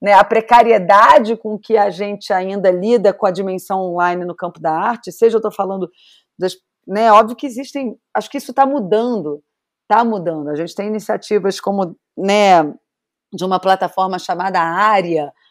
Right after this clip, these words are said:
aqui no Brasil, que é super interessante, que é feita só pra pensar trabalhos online.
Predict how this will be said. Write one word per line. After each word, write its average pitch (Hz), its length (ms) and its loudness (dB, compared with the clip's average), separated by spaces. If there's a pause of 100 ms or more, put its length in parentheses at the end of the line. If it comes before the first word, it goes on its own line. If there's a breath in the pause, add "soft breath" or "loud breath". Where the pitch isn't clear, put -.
(160)
aqui 175 260 -4
no 180 100 -4
Brasil, 165 440 -2
que 190 120 -12
é 175 40 -6
super 220 600 -10
interessante, 175 760 -10
que - 80 -20
é - 80 -20
feita 185 240 -8
só - 180 -4
pra 202 140 -4
pensar 185 380 -6
trabalhos 175 500 -6
online. 175 760 -6